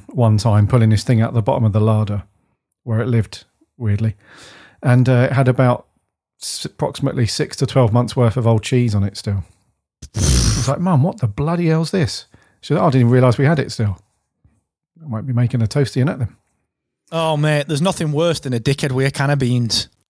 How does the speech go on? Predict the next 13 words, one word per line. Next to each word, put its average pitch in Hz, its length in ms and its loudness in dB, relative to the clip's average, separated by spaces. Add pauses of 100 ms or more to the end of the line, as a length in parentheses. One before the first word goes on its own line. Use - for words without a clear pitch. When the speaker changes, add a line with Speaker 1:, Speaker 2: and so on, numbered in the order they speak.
(140)
Speaker 1:
Oh. 110 360 2 (800)
Speaker 2:
Leaves 190 280 0
it 185 80 -2
stuck - 300 -2
everywhere. 156 560 0
We 180 140 0
used 220 240 -2
to 202 80 0
work 190 200 0
at 156 60 -6
the 151 80 -2
old 170 220 -2
place. 123 440 -2